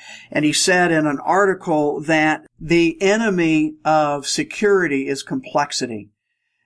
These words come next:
And what he said there was, is that the more complex you make pa-, a password,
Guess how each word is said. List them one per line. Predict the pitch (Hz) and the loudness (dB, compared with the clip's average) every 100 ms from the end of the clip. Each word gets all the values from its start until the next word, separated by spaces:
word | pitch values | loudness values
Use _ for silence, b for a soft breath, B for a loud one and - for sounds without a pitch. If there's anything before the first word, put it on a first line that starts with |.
| - | -2
And | 151 | 2
what | 156 156 | 2 2
he | |
said | 151 - 254 269 | 0 0 0 0
there | 180 139 127 | 0 0 0
was, | 123 127 127 131 127 - | -2 -2 0 -2 -4 0
is | 156 147 | 0 0
that | - 156 151 | 0 -2 -2
the | 139 | -6
more | 151 165 196 | -2 0 0
complex | 196 156 - - 190 - - | -2 -14 -8 -2 -2 -2 -6
you | 185 | -4
make | 160 143 | -4 -4
pa-, | - 160 151 | -8 -10 -6
a | |
password, | 151 - 160 175 190 190 214 | -4 -2 -2 -4 -2 0 0